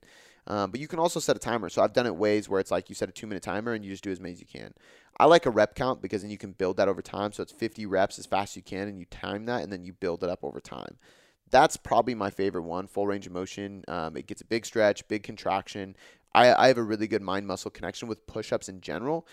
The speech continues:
and it's a really safe one, so I'm probably gonna go with that. Lats. You know, I've never really done a lat finisher, but I would probably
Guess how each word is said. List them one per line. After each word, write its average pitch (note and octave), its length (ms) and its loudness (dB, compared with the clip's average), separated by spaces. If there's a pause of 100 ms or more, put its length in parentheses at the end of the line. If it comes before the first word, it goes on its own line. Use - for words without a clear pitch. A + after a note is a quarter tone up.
(180)
and A2+ 100 -6
it's - 100 -6
a A#2 60 -4
really A2 140 0
safe - 360 -6
one, D#2+ 160 -8
so E2+ 120 -2
I'm G#2 80 -4
probably F#2+ 240 -2
gonna F#2 100 -12
go - 140 -10
with - 140 -14
that. - 240 -6 (1500)
Lats. G2+ 800 -2 (1300)
You C3+ 120 -6
know, C#3+ 100 0
I've D3+ 80 -2
never G#3 220 -2
really F#3+ 180 -4
done A2+ 340 -4
a G#2 100 -4
lat G2 500 -4
finisher, A2+ 840 -8 (1400)
but A2 540 6 (1600)
I G#2+ 200 2
would C3 240 -2
probably G#2+ 840 -4